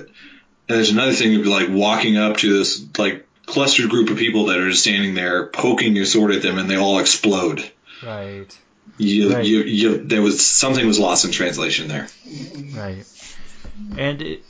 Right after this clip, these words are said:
Speaker 2: that reminds me, I, I really dug the, the first iterations of the, of those games.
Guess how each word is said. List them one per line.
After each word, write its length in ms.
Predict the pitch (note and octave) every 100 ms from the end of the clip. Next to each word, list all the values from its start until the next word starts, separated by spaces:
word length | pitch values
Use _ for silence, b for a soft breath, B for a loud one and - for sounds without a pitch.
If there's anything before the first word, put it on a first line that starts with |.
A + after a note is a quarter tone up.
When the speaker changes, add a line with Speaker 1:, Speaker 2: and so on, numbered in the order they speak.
| -
Speaker 2:
that 180 | D3+ F#3
reminds 440 | A#3 F#3+ F3 F#3+ E3+
me, 120 | D3
I, 160 | C#3+
I 240 | D#3+ D3 E3+
really 440 | D#3 D#3+ F#3 D3 A#2+ _ _ _
dug 380 | B2 B2+ B2+ A2+
the, 160 | A2+ G#2 _ -
the 160 | A#2
first 600 | G#2+ - A2+ A2 - - -
iterations 560 | B2 A2 A2 - A2+ A2
of 100 | G2+
the, 120 | A2 - -
of 160 | A2 G#2
those 200 | G#2 F#2+
games. 420 | A#2+ B2 A2